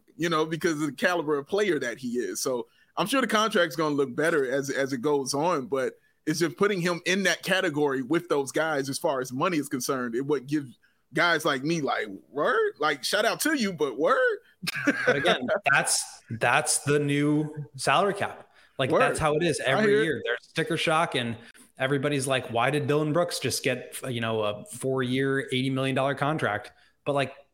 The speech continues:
Speaker 2: that's maybe what Patrick Williams is gonna get. That's, like, good role player, high-end, big wing s-, caliber money now. But, like, that was, you know, almost Derrick Rose's max contract in two thousand eleven. I mean, it's just totally different world.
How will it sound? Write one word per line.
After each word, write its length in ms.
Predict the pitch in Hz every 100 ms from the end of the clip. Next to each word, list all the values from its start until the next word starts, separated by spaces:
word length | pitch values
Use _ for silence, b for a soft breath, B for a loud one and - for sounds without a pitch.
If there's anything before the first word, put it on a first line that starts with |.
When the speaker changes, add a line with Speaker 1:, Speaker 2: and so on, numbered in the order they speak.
| _
Speaker 2:
that's 600 | 117 123 - - - 147 -
maybe 200 | 123 131
what 140 | 143
Patrick 260 | - 147 160
Williams 240 | 208 175
is 80 | 110
gonna 140 | 113 104
get. 200 | 101 -
That's, 220 | 120 -
like, 280 | 123 117 -
good 240 | 123 135
role 280 | 135 131 147
player, 580 | - 131 131 135 135 B B
high-end, 580 | - 123 127 131 131 120
big 200 | 127 127
wing 480 | 120 131 131 127 127 - _ _ _ _ _
s-, 120 | - 107
caliber 320 | 123 131 135
money 220 | 120 190
now. 260 | 113 - - _ b b -
But, 120 | 143
like, 260 | 139 123
that 140 | 135 156
was, 200 | 160 123 -
you 100 | 139
know, 200 | 131 123
almost 360 | 135 139 147 - - _ _ -
Derrick 220 | 131 131
Rose's 300 | 147 135 127
max 300 | 131 127 143
contract 460 | - 151 180 123 120
in 80 |
two 100 | 113
thousand 180 | 113 107
eleven. 260 | 104 101 101
I 20 |
mean, 80 | 123
it's 80 | 127
just 240 | 143 -
totally 320 | - 170 175
different 240 | 156 143 135
world. 220 | 185 -